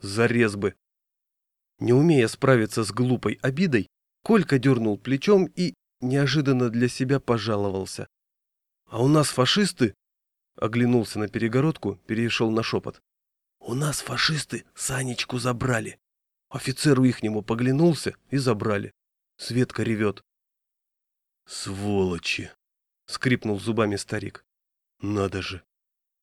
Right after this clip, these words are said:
Походил по кухне, заставляя себя успокоиться.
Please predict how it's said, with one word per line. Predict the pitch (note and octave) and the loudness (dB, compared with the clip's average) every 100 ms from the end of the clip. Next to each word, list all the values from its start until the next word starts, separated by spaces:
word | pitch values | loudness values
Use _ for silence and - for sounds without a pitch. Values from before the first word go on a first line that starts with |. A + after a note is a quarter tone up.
| _ _ _ _ _ | _ _ _ _ _
Походил | A#2 - C3+ A#2+ G2+ | -2 0 0 0 0
по | G#2+ | -4
кухне, | - F#3 - F#2+ - _ | -2 -2 -2 -6 -6 _
заставляя | - A#2 - A#2+ B2+ C3 | -6 -4 -2 0 4 2
себя | B2 A2+ A#2 | 2 -2 -4
успокоиться. | - - B2+ - G#2+ G2 - - | -6 -4 -4 -4 -6 -6 -10 -14